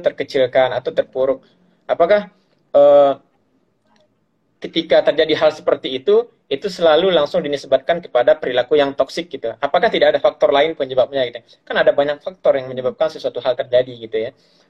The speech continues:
Dan kita perlu melihat, eh, fenomena, fenomenanya itu berbicara seperti apa. Misalnya di Indonesia, kayak gimana sih? Misalnya ada nggak orang, orang tua yang bercanda, tiba-tiba anaknya menjadi murung, menjadi kehilangan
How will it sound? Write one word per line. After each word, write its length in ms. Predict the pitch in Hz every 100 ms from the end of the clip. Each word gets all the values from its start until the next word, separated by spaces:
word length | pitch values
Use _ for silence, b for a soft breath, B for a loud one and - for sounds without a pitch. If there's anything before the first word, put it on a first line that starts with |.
| -
Dan 240 | 117 123 120
kita 160 | 214
perlu 200 | - 160 151
melihat, 360 | 156 151 131 _ _ _ _
eh, 480 | 123 117 117 117 110 _ _ -
fenomena, 960 | 143 143 135 131 135 131 127 123 120 -
fenomenanya 720 | 131 127 127 127 131 127 127
itu 240 | 120 139 170
berbicara 400 | 135 120 123 147
seperti 320 | - - 120
apa. 400 | 135 - 117 117 b
Misalnya 320 | _ 120 123 175
di 160 | 123
Indonesia, 560 | 120 117 117 113 147 120
kayak 160 | 120
gimana 240 | 117 117 160
sih? 160 | 180
Misalnya 320 | 151 - 175 -
ada 160 | 120 170
nggak 140 | 131 131
orang, 160 | 170 175 b b b
orang 200 | 120 127 123
tua 240 | 135 160
yang 480 | 135 127 127 127 127 - _ _ -
bercanda, 480 | 127 104 120 151 160
tiba-tiba 320 | 151 139 131
anaknya 320 | 120 123 135 156
menjadi 240 | 135 123
murung, 480 | 127 135 131 127 127 123
menjadi 320 | 123 123 139
kehilangan 340 | - 123 135